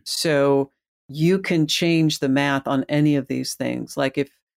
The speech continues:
when we talk about retirement, we say, "Well, you know, if you can't save more, maybe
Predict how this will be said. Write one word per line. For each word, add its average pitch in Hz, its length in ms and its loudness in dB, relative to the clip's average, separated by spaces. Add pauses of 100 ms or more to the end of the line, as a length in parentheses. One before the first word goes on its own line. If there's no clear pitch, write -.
(140)
when 156 160 2
we 147 100 2
talk 160 260 -2
about 139 220 -2
retirement, 151 560 0
we 147 100 0
say, 139 220 0
"Well, 139 380 0
you 143 100 0
know, 139 80 2
if - 100 -8
you 151 80 -2
can't 147 300 -4
save 139 240 -4
more, 175 300 2
maybe 143 420 2